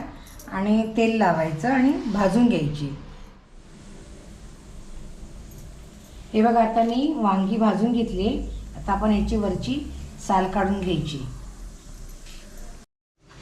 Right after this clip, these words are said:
हे बघा, आता हे भाजलेलं वांगं आता मी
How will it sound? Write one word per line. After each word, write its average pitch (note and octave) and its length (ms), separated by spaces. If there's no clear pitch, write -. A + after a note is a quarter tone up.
हे G#3+ 100
बघा, A3 240
आता A3 180
हे A#3+ 160
भाजलेलं G#3+ 500
वांगं G#3+ 280
आता G#3+ 180
मी A#3+ 340